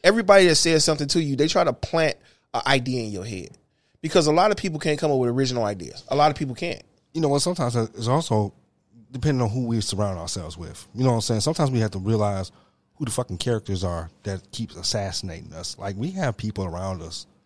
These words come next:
Speaker 2: sometimes that just be like, "Oh, you can't do this. You can't do that. You know, uh, uh, I don't think you could do that." And, you know, blah, blah, blah. It's always negative. But that's just a reflection of their own
Speaker 1: Limitations.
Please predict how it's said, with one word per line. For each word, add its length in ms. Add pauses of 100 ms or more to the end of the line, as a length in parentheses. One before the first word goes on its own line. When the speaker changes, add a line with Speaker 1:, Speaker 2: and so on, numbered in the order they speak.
(260)
Speaker 2:
sometimes 560
that 220
just 180
be 60
like, 180 (200)
"Oh, 120
you 160
can't 180
do 120
this. 300 (200)
You 80
can't 180
do 100
that. 280 (440)
You 80
know, 480 (320)
uh, 60
uh, 220
I 140
don't 200
think 180
you 100
could 120
do 160
that." 220
And, 260
you 100
know, 160
blah, 220
blah, 140
blah. 100
It's 160
always 260
negative. 600 (240)
But 180
that's 160
just 220
a 20
reflection 540
of 180
their 180
own 460 (640)
Speaker 1:
Limitations. 800